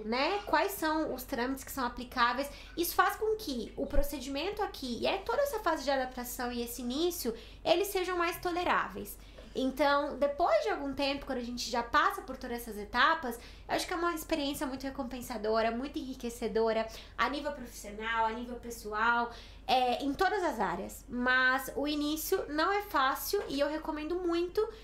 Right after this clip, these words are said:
que as pessoas venham já com essa ideia, sabendo que elas vão enfrentar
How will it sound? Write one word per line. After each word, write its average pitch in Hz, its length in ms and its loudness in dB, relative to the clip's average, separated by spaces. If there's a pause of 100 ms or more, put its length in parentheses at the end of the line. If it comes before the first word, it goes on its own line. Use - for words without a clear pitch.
(180)
que 330 80 0
as 285 80 0
pessoas 320 420 -6
venham 349 400 2
já 311 160 2
com 302 140 -4
essa 277 220 -6
ideia, 247 300 0
sabendo 320 500 0
que 392 100 -4
elas 302 180 -2
vão 262 120 -6
enfrentar 247 720 0